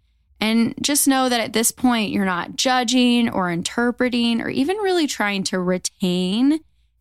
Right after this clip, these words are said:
any of the information. You're just in that experience of receiving.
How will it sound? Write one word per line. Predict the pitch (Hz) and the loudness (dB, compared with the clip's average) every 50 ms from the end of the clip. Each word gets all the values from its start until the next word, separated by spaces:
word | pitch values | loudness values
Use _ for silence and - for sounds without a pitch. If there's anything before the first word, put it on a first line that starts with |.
| _ - | _ -6
any | - 208 214 226 247 | -2 0 2 2 2
of | 262 254 | 2 0
the | 254 233 | -2 -2
information. | 214 220 202 196 202 190 180 180 180 180 - - 226 240 240 247 254 - | -2 -2 -2 0 0 0 0 0 -2 -2 -4 -4 -2 -2 -2 -2 -2 -2
You're | - 220 233 247 | -2 -2 -2 -2
just | 233 277 294 285 - - - - | -2 -2 -4 -4 -6 -6 -4 0
in | 214 233 247 254 | 2 4 4 4
that | 269 262 254 240 | 4 2 0 -4
experience | 226 - - - - - 185 185 185 185 185 190 190 185 - - | -6 -4 -4 -4 -2 -2 -2 -2 0 -2 -2 -2 -4 -4 -6 -6
of | - 190 170 165 | -6 -8 -6 -4
receiving. | 175 185 - - - - 175 190 180 - - - - - 208 208 | -4 -4 -2 -2 -4 -4 -4 -6 -6 -6 -8 -8 -8 -10 -12 -16